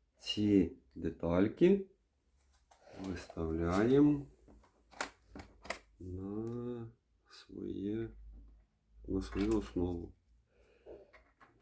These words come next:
В довільному порядку стоять. Це для маленьких діток, це не для мене, такі пальці здорові.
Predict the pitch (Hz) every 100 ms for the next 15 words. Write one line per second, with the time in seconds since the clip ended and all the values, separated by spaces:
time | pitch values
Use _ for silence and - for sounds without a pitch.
0 | 90 87 104 101 87 82 82 82 82 -
1 | 101 131 135 - 107 101 - _ _ _
2 | _ _ _ _ _ _ _ _ _ _
3 | _ _ _ _ - - - _ _ _
4 | - - - 95 95 98 98 - _ _
5 | _ - _ _ _ - - _ _ _
6 | - - _ _ _ _ _ _ 104 85
7 | 95 92 87 85 85 82 82 85 85 90
8 | 98 - 98 - 95 95 95 95 98 98
9 | 95 95 95 92 92 92 - - 95 95
10 | 92 - 87 85 92 92 - 113 190